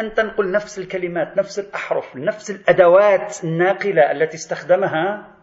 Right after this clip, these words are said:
المتكلم الأول، لا. إذن يصدق أن هذه الجملة قول فلان حتى لو أنه لم ينطق بهذه الجملة بنفسها.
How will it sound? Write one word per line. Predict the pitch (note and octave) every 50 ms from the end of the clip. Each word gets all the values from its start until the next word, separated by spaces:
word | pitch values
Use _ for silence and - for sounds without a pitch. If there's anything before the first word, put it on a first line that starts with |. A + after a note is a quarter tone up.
| _ _ _ _ _ _ _ _ _ _ _ _ -
المتكلم | B2+ A#2+ A#2+ A#2 B2+ B2+ - C3+ B2+ B2 B2 A#2+ A#2+
الأول، | A#2 A2+ B2 A#2+ A2 G2 F#2 F2+ - _ _ _ _
لا. | A#2 C3+ D#3 - - _ _ _ - - - - _ _ _ _ _ _ _ _ _ _ _ _ _ _ _ -
إذن | C#3 D3+ D#3+ D#3 F3
يصدق | A#3 - - - E3+ D#3+ D3 - - B2+ - - - _ _ _ - -
أن | D3 D3+ D3+ D#3 D#3+ E3 - - - - _ _ _ _ _ _
هذه | _ - B2 C#3 D#3+ E3+ E3 E3+ E3+ D3+ D#3+
الجملة | D#3 D#3 C#3+ C#3+ D#3 D#3 E3 G3 A3+ F#3+ C#3+ - - - - - _ -
قول | D3+ D#3+ D#3 D3+ D#3 D#3
فلان | - - D3+ D#3 G3+ A#3 B3 B3 B3 A#3
حتى | - - - - - - - - - - - F3 E3
لو | E3 E3+ E3+ E3+
أنه | E3+ F3 E3 E3+ F#3+ G3 G#3 A#3
لم | A3+ A#3 C4+ C4 A3
ينطق | G3 F3 - - C#3+ - C#3
بهذه | C#3 C3 C3+ C3 A#2+ B2
الجملة | B2 A#2 B2+ C3 A#2+ A#2+
بنفسها. | A#2 A#2 G#2+ G#2+ - - A2 - -